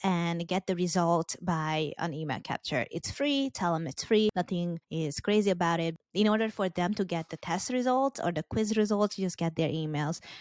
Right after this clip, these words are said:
And, uh, there are so many other, uh, WordPress plugins where you can create free qu-, quizzes. And number three is, uh, you can actually, if you are more advanced, you can build a calculator around your niche. Easy example in that is, pay, for example, B M I calculators, right? So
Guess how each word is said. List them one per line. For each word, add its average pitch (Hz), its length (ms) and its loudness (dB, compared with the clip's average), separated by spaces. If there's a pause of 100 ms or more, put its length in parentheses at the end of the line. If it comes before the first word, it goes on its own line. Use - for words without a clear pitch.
And, 165 460 0
uh, 165 100 4
there 196 160 4
are 233 80 6
so 226 180 2
many 214 220 0
other, 170 380 0 (420)
uh, 170 140 4 (180)
WordPress 180 540 2 (100)
plugins 160 440 -4
where 170 180 -2
you 160 140 -4
can 170 180 -6
create 156 400 -4
free 160 420 -6
qu-, - 220 -6
quizzes. 196 480 2 (380)
And 160 400 -2
number 220 240 2
three 180 480 0
is, 165 480 2
uh, - 20 2
you 170 160 0
can 180 140 0
actually, 185 340 -2
if 202 160 -4
you 220 60 6
are 233 80 6
more 196 220 4
advanced, 175 460 -2
you 226 60 -4
can 202 180 0
build 170 220 0
a 170 60 -2
calculator 160 840 -4
around 160 340 -4
your 156 180 -4
niche. - 440 -12
Easy 226 340 4
example 190 600 0
in 185 300 -4
that 185 280 0
is, 180 180 -6
pay, 175 180 -6
for 170 120 -6
example, 185 340 -4
B 240 200 -2
M 254 160 2
I 165 140 -2
calculators, 156 880 -6
right? 165 220 -2
So 170 260 0